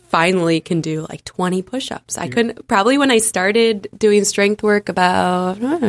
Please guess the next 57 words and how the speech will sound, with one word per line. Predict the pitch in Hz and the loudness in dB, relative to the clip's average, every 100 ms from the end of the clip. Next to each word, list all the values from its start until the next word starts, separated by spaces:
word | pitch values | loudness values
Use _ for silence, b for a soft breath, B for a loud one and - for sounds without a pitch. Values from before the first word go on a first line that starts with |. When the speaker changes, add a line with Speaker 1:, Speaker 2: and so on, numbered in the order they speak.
| 175 | 0
Speaker 1:
know, | 175 185 | 0 0
a | |
little | 185 190 | 2 4
over | 190 185 | 4 4
a | 175 | 2
year | 175 185 | 2 0
ago, | 190 214 214 B B B B | 0 0 0 B B B B
I | 175 | 0
don't | 190 | 0
think | 247 | 2
I | 240 | 0
could | 226 180 | 2 2
even | 165 | 2
do | 160 147 | 2 0
one, | 135 139 - 170 160 _ b b b b | 0 -2 -2 -4 -6 _ b b b b
which | 185 - | -2 2
was | 156 - _ _ - | 2 0 _ _ -4
sad | - 180 156 | -2 0 0
and | 151 | 0
pathetic | 156 165 - - - | -2 0 0 0 0
when | 160 | 2
you | |
Speaker 2:
Mm-hmm. | 104 107 | 4 4
Speaker 1:
would | |
watch | - - - | 0 -2 -2
it. | 92 - - | -2 -4 -2
You | 208 | 0
know, | - | -2
you | - 202 | -4 -2
try | - | 0
to | 330 | 2
get | 277 269 | 2 2
back | 170 165 | 2 2
up | 175 170 | 0 -2
and | 165 | -4
just | 165 - | -2 0
fall | 185 - | 0 0
on | - | -2
your | 165 165 | 0 -2
face. | - 165 175 180 - 214 | 0 -2 -2 -4 -2 -2
<laughs> | |
Speaker 2:
<laughs> | - 196 - - - 165 - 160 - - - - - 170 | -2 -4 -2 -2 0 0 2 0 -2 -6 -10 -10 -4 2
Now, | 156 | 4
are | 147 | 4
you | 143 156 | 4 4
doing | 165 160 151 | 4 4 4
any | 135 127 | 4 2
specific | 117 - 113 120 - 113 - | 0 -2 -2 -2 -2 -6 -4
program? | 123 110 123 131 139 | 0 0 2 2 2
I | 127 | 2
know | 139 | 4
you | 151 156 | 4 4
had, | 135 139 127 - | 2 2 0 -2
uh, | 127 123 | -2 -2
you | 123 120 | 0 0
have | |
a | 117 | 0